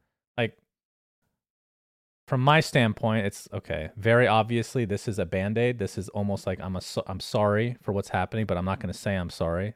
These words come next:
but here's an Arcana. Like, and people ate it up, right? They, the player count went up.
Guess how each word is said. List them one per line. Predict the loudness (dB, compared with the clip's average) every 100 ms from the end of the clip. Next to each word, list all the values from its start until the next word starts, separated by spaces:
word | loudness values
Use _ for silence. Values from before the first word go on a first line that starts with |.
| -6
but | -8 -8 _ -6
here's | -4
an | -4
Arcana. | -4 -6 -6 -6 -6 -8 _ _ _ _ _ _ -10
Like, | -10 -10 _ _ _ _ _ _ _ _
and | -8 -4
people | -2 0 0
ate | 2
it | 2
up, | 4 2 0 _ _ _ _ _ -10
right? | -4 -2 -4 _ _ _ _ _ _
They, | -2 2 2 0 -4 _
the | -8
player | 0 2 2
count | 2 0
went | 2
up. | 2 2 -2